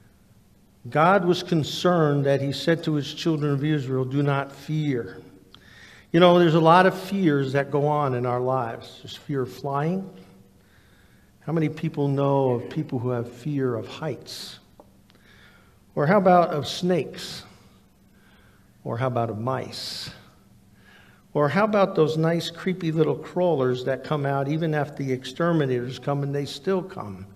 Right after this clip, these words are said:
and you find one in your bed sheets at night? How many are fearful of loneliness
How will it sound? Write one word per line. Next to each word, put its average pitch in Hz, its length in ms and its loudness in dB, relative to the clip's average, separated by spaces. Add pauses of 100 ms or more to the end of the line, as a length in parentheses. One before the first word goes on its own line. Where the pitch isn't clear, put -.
(320)
and 127 140 -2
you 127 80 0
find 143 440 2
one 147 180 0
in 135 140 -2
your 127 120 0
bed 147 340 2
sheets - 460 -10
at 107 200 -12
night? 98 520 -16 (920)
How 165 160 0
many 190 240 10
are 151 160 8
fearful 190 800 0
of 123 140 -2
loneliness 147 1080 -4